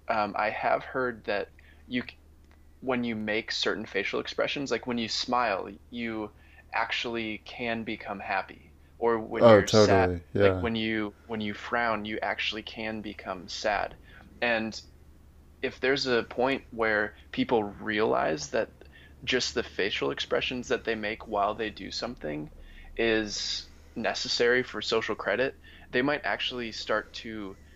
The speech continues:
Speaker 1: change their actual attitudes towards things if
Speaker 2: Yeah,
Speaker 1: they're
Speaker 2: a-
Speaker 1: making certain facial expressions during some task.
Speaker 2: Yeah, and not even just for the social credit score, but all across the globe,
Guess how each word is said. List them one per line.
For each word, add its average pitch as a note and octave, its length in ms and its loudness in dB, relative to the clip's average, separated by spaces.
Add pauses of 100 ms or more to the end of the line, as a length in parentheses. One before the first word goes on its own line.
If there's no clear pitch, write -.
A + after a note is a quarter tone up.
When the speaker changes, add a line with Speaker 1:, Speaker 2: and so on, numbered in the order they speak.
(180)
Speaker 1:
change B2 540 -4
their A2+ 140 0
actual G#2+ 460 -2
attitudes G2 680 -6
towards A2 400 -6
things - 480 -14 (360)
if G#2 200 4
Speaker 2:
Yeah, A2 280 12
Speaker 1:
they're A2 100 6
Speaker 2:
a- A#2 80 2
Speaker 1:
making A2 200 -2 (100)
certain G2+ 300 -2
facial G#2+ 340 -2
expressions G2 680 -4
during G#2+ 580 -2 (300)
some G2+ 320 -2
task. - 600 -4 (320)
Speaker 2:
Yeah, D3 220 12
and B2 100 12
not C3+ 200 10
even A#2 220 6
just A2 180 0
for G#2 180 6
the F#2+ 140 0
social G#2 300 4
credit A2 300 8
score, F#2 360 0
but F#2+ 320 -2
all A2+ 180 10
across A2 340 8
the G2+ 100 2
globe, F#2+ 500 6